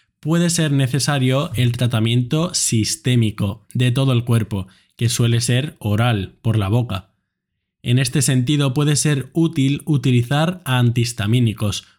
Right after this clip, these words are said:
como la cetiricina, que pueden ayudar a aliviar el picor. También pueden usarse corticoides orales, pero siempre de una forma no demasiado prolongada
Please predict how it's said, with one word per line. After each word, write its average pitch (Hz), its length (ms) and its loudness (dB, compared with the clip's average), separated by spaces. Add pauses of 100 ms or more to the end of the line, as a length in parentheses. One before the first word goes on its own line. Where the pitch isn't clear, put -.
(100)
como 131 240 2
la 120 140 0
cetiricina, 113 880 0 (320)
que 139 100 -2
pueden 160 320 2
ayudar 135 540 0
a 123 140 2
aliviar 123 680 2
el 113 220 0
picor. 101 540 -2 (520)
También 127 340 2
pueden 143 280 0
usarse 127 500 0
corticoides 117 800 0
orales, 120 640 0 (240)
pero 160 220 0
siempre 165 360 2
de 156 80 2
una 151 200 2
forma 139 640 0
no 139 340 2
demasiado 135 720 0
prolongada 107 680 0